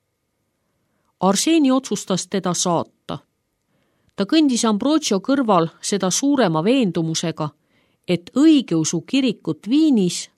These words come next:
nagunii polnud. Ta tahtis näha hiiglaslikku katedraali seestpoolt. Ning pealegi, ja see oli vist peamine, ei olnud ta veel kunagi katoliku missal käinud.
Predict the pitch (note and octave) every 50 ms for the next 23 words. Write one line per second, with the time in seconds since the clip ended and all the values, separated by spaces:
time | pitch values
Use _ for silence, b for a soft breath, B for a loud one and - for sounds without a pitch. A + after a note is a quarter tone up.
0 | _ _ - C4 D4+ D4+ - F#3+ E3+ E3+ F3 F3 D#3+ C#3+ - - D#3+ D#3+ D3+ C#3+
1 | C3 B2 - - - - _ _ _ _ _ _ _ _ _ _ _ _ _ _
2 | _ _ _ _ _ - D#3+ E3 - G#3 G#3 - - - F3 E3+ - - A3+ A#3
3 | G#3 A3 E3+ E3 - A#3 C4 C#4 C4 C4 G#3+ G3 F3+ - - F#3+ F#3 - - -
4 | - F#3 G#3 A3 A3 - G#3 F#3 F#3 F3+ F3 F3 F3 E3+ E3 E3 E3 D#3+ - _
5 | _ - - - - F3 D#3+ D3 C#3+ - _ _ - D3 C#3+ C3 A#2+ - _ _
6 | _ - _ _ _ _ _ _ _ _ _ _ _ _ _ _ _ _ _ -
7 | F3+ F3 D#3 - - - G#3+ A#3+ B3+ A#3+ A3+ G#3 G3 F#3 - F#3 F3 - _ _
8 | _ _ _ _ _ _ _ _ - - F#3 - - C#4 C4 G#3+ F3 D#3 C#3 -
9 | - - _ - - A3+ A#3+ A3+ G3 F3 E3 E3 D#3 D3+ D3 - _ _ _ _
10 | _ _ _ _ _ _ _ _ _ - F#3+ G#3 A#3+ C4 C#4+ D4+ C#4 A3 - -
11 | - D#3+ D#3 D3 C#3+ C#3 - - C4+ D#4 D#4 C4+ A3 F#3 F3+ - - F3 F3 E3+
12 | _ _ _ _ _ _ - A3 A#3+ A#3+ - - F3 D#3+ D#3 D3+ - - D#3 D#3
13 | F3+ G3 - - E3 C3+ C3+ C3+ - C#3+ C#3+ C#3+ C3 B2+ - - _ -